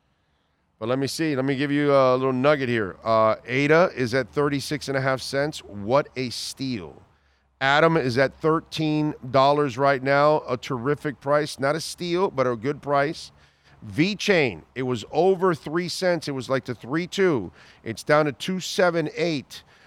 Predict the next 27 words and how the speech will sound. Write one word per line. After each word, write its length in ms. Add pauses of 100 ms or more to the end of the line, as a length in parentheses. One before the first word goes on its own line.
So 220
it's 240
under 340
three 320
pennies. 640 (360)
Thr-, 160
it's 200
at 140
two 200
and 140
three 240
quarters 400
of 80
a 60
penny. 420 (300)
Let 100
me 140
tell 220
you 120
something. 540 (640)
The 360
Asian 600
market 560
is 320
coming. 580 (260)
They 280
are, 480